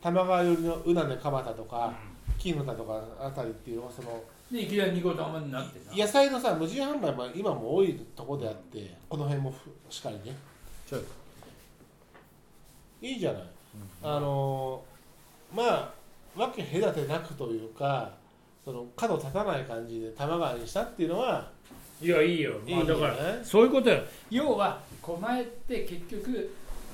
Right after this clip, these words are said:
Speaker 2: 多摩川落ちっていうことをしたい。まあ、俺たちの改まとしてね。
Speaker 1: あ、まあ、そうそうそう。僕ら、た-、僕、僕なんか多摩川強いんだよね。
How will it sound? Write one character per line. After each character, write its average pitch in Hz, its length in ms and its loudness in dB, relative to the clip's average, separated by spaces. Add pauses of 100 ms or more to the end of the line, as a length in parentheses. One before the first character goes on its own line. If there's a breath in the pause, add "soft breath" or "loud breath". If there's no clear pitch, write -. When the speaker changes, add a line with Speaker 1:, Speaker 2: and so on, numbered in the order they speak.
(160)
Speaker 2:
多 139 80 -8
摩 165 240 -4
川 170 360 -2
落 156 160 -4
ち 180 120 -4
っ 175 200 -2
て 160 100 -6
い 151 80 -4
う - 80 -6
こ 160 80 -6
と 175 100 -4
を 170 60 -6
し - 160 -10
た 151 120 -2
い。 156 160 -4 (520)
ま 120 80 -12
あ、 117 60 -6
俺 127 120 -4
た 151 80 -4
ち - 80 -8
の 120 100 -12
改 139 300 -4
ま 147 100 -4
と 143 140 -8
し - 120 -10
て 160 100 -4
ね。 165 180 -8 (120)
Speaker 1:
あ、 208 280 2
ま 233 120 6
あ、 - 20 6
そ 185 280 2
う 165 60 0
そ 160 120 -2
う 139 60 -4
そ 139 100 -4
う。 131 60 -2 (160)
僕 262 140 2
ら、 160 220 10
た-、 170 160 -6 (160)
僕、 226 180 -4
僕 208 220 -4
な 339 140 6
ん - 20 2
か 175 100 2
多 139 60 -2
摩 160 200 2
川 151 380 6
強 156 340 4
い 143 40 4
ん 123 80 0
だ 98 60 -6
よ 92 60 -8
ね。 147 160 -4